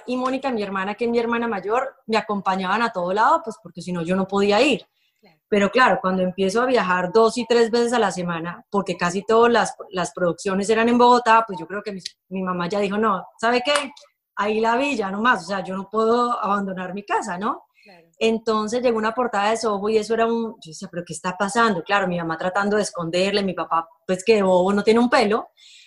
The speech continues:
Speaker 1: Cuando vio esa revista, Paulis, que, a ver, era una portada, yo me acuerdo que
Speaker 2: Tremendo.
Speaker 1: tenía como unas ti-, pues, el, el, la locación tenía como unas tiras, yo estaba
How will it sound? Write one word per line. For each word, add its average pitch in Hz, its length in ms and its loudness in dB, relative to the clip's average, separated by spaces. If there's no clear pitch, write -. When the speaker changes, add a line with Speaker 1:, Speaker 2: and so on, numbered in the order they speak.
Speaker 1:
Cuando 220 380 4
vio 254 200 0
esa 294 180 0
revista, 220 500 -4
Paulis, 233 380 2
que, 208 280 0
a 202 80 0
ver, 190 280 -4
era 208 160 -4
una 254 180 0
portada, 208 720 -4
yo 175 100 -10
me 175 80 -8
acuerdo 208 240 -4
que 220 80 -4
Speaker 2:
Tremendo. 185 100 -6
Speaker 1:
tenía 180 120 -6
como 220 180 0
unas 190 300 -4
ti-, 233 240 -6
pues, 247 200 2
el, 226 580 6
el, 196 640 -6
la 220 160 2
locación 214 680 0
tenía 269 320 0
como 240 160 -2
unas 202 240 -6
tiras, 233 240 0
yo 185 60 -6
estaba 247 440 2